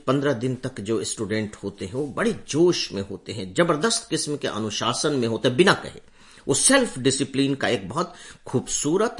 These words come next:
और अद्भुत और अनुकरणीय उदाहरण प्रस्तुत करते हैं, अद्भुत उदाहरण। तो ये आपके अपने अंदर से पैदा हुई है।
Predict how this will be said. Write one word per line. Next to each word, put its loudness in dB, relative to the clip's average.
और -2
अद्भुत 2
और 0
अनुकरणीय 4
उदाहरण 2
प्रस्तुत -6
करते -14
हैं, -16
अद्भुत 2
उदाहरण। -4
तो 12
ये 10
आपके 4
अपने -2
अंदर 4
से -2
पैदा -4
हुई -8
है। -20